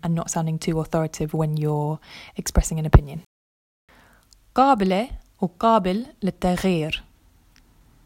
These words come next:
Subject to change. أكتر من زاوية. From different angles. So, for example, I could say, "أنا بقدر أشوف الوضع من أكتر من زاوية."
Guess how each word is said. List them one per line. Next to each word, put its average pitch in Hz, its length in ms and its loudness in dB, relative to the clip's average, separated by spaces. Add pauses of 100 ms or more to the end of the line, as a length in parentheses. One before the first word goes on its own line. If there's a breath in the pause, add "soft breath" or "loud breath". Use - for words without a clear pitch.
(340)
Subject - 540 0
to - 80 -4
change. 156 600 -2 (2000 soft breath)
أكتر 190 560 0 (160)
من 185 160 2
زاوية. 170 580 0 (1700)
From 190 200 2
different 214 340 0
angles. 170 580 -2 (220)
So, 180 200 0
for 180 120 -4
example, 190 440 0
I 180 140 0
could 175 220 -6
say, 170 540 -2 (460 loud breath)
"أنا 214 140 4
بقدر 196 680 2 (100)
أشوف 208 540 0
الوضع 185 580 2 (520 soft breath)
من 185 260 2
أكتر 202 500 0
من 185 180 4
زاوية." 170 520 -2